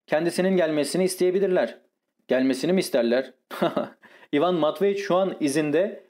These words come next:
bu yüzden onu tamamen göz ardı edebiliriz. Bırakalım kendisini Avrupa şehirlerinde arayıp dursunlar. Yalnız izni bittiğinde çıkıp gelmezse farklı bir durumla karşılaşırız.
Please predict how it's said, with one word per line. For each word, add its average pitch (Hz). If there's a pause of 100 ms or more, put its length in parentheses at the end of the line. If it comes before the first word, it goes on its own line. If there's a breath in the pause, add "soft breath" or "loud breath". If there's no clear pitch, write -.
(120)
bu 180
yüzden 156
onu 143
tamamen 170
göz 165
ardı 135
edebiliriz. 135 (300 soft breath)
Bırakalım 220
kendisini 165
Avrupa 175
şehirlerinde 127
arayıp 165
dursunlar. 131 (360 soft breath)
Yalnız 151
izni 143
bittiğinde 123
çıkıp -
gelmezse 131 (180 loud breath)
farklı 185
bir 185
durumla 160
karşılaşırız. 139